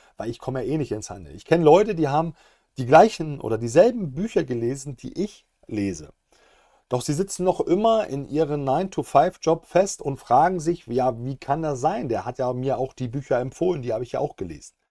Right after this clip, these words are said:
Darüber haben wir ja auch schon geredet. Es liegt dann einfach an die Entscheidung, was zu tun, was anderes zu tun, als man aktuell schon tut. Ja, Einstein sagte einmal, ähm, "Wahnsinn ist das, jeden Tag das Gleiche zu machen und ein anderes Ergebnis zu erwarten." Also ich glaube, es war Einstein gewesen.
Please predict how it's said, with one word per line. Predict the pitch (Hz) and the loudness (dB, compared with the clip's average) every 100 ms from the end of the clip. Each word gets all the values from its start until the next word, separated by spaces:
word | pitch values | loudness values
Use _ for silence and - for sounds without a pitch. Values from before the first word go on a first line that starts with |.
| _ - | _ 2
Darüber | 127 180 196 165 | 6 8 8 8
haben | 196 | 10
wir | 180 | 10
ja | 151 | 10
auch | 180 208 | 8 6
schon | - 196 | 6 0
geredet. | 165 147 180 175 147 | 2 6 8 8 4
Es | 131 | -2
liegt | 170 175 | -2 -2
dann | 151 | -2
einfach | 135 160 156 143 | -2 -2 -2 -4
an | 139 139 | -6 -4
die | 143 | -4
Entscheidung, | 117 123 - 127 165 170 165 127 85 | -4 -8 -2 2 4 4 2 0 0
was | 127 - - _ _ | 0 -2 -16 _ _
zu | - 113 131 - | -6 -4 -4 -8
tun, | - 110 135 139 95 85 | -8 -2 0 0 -4 -12
was | 98 98 | -12 -8
anderes | 120 156 151 123 | -4 -2 -2 -4
zu | - | -6
tun, | - - 110 | -8 -6 -8
als | - 107 - | -8 -10 -6
man | 107 98 _ - | -6 -8 _ -8
aktuell | 110 - 101 120 | -8 -6 0 2
schon | - 98 | 2 -4
tut. | 71 - _ - - - _ - | -10 -18 _ -20 -20 -20 _ 6
Ja, | 143 170 | 8 8
Einstein | 165 233 226 220 | 6 6 4 4
sagte | 175 190 - 147 | 6 6 6 0
einmal, | 180 190 190 196 - - | 0 2 2 2 0 0
ähm, | 147 151 151 143 | 2 2 0 -6
"Wahnsinn | - 110 147 214 196 170 | -2 8 8 8 2 -2
ist | 165 - | -2 2
das, | 190 202 - - | 2 2 -10 -8
jeden | 131 202 202 | -2 -2 0
Tag | 180 175 | 2 2
das | 165 139 | 2 -2
Gleiche | 143 170 175 | 0 0 -2
zu | - 151 | -4 -4
machen | 165 139 | -4 -4
und | 139 | -2
ein | 135 | -2
anderes | 131 - 185 165 151 | -4 -6 -4 -2 -2
Ergebnis | - 120 117 196 196 - | -4 -4 0 0 0 -4
zu | 101 | -4
erwarten." | 92 92 87 82 | -2 -4 -6 -16
Also | 87 95 | -16 -16
ich | - | -4
glaube, | 131 131 | -2 -2
es | - | -4
war | 113 127 - | 0 0 0
Einstein | 123 143 - 135 | -6 -6 -4 -4
gewesen. | 113 110 170 185 | -4 -2 -2 -4